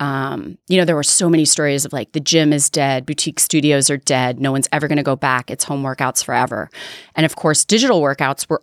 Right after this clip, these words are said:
already exploding. Um, and then the pandemic, like, took that to, you know, the next level. Everybody had to pivot in order to make their livelihood. They had to figure out how to do it, um,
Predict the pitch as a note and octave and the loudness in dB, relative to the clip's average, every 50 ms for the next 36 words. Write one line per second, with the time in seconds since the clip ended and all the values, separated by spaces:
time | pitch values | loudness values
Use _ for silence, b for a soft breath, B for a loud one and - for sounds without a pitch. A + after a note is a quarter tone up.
0 | _ - D#3 E3+ E3 D#3+ C#3 C#3 C3+ C3+ C#3 - - - D#3 B2 - - - - | _ 0 2 4 4 4 2 2 0 -2 -2 -2 -2 0 0 0 -2 -2 -6 -8
1 | E3+ - b b b b b b b b b b D#3+ D#3+ D#3 D3 C#3+ C3 B2 B2 | -10 -12 b b b b b b b b b b 2 4 4 4 4 4 2 0
2 | A2 - - - - D#3 D#3+ D#3 D#3 C#3+ C#3+ C3 - - - C3 A#2 B2 - D3 | -2 -4 -6 -4 0 2 2 4 6 6 4 4 2 0 -2 -4 -2 -2 0 0
3 | D3 B2+ - - - - - - _ - - D#3 D3+ - - C3 B2+ B2 - - | 0 0 -2 -6 -14 -16 -18 -16 _ -8 -6 -6 -6 -4 -2 0 0 -2 -2 -4
4 | - - D3+ C3+ B2 B2 B2 B2 B2 A#2+ - _ - B2+ C3 C3 A#2 A#2 B2+ C3+ | -4 -2 -2 -2 -2 -2 -4 -4 -6 -8 -12 _ -12 -8 -6 -4 -4 -2 0 0
5 | C3 - - D#3 D#3+ D#3+ D3+ C3+ C3+ C3+ E3+ E3+ E3 D#3+ C#3+ C#3 C#3 C#3 C#3+ C3 | 0 0 0 0 2 2 2 2 2 0 0 0 2 2 2 2 2 2 2 0
6 | B2+ - C3+ - - - F#3+ A3 C4 G3 D#3 B2 B2 C3+ C3+ C3 C3 B2+ - D3+ | 0 -2 -4 -4 -2 0 2 2 4 2 2 0 0 0 2 2 2 2 2 2
7 | C#3+ C3+ - - C3 B2+ B2 A#2+ D3+ F#3 F#3 C#3+ - D#3 - - - - B2+ B2+ | 2 2 2 2 2 2 2 2 2 0 0 -2 -2 -4 -6 -4 -2 0 0 2
8 | B2+ C3 C#3+ - - D3 C#3 C3+ C3+ C3 - - - C3 A#2+ B2 B2 - C3+ B2+ | 2 0 0 -2 -2 0 2 2 2 2 0 0 -2 -2 -2 -2 -2 -2 0 0
9 | B2+ B2 A#2+ - - B B B B _ _ _ - B2+ C3+ C3+ B2 B2 B2 B2 | 2 0 0 -2 -6 B B B B _ _ _ -4 0 2 2 2 2 0 0
10 | A2+ - | -2 -4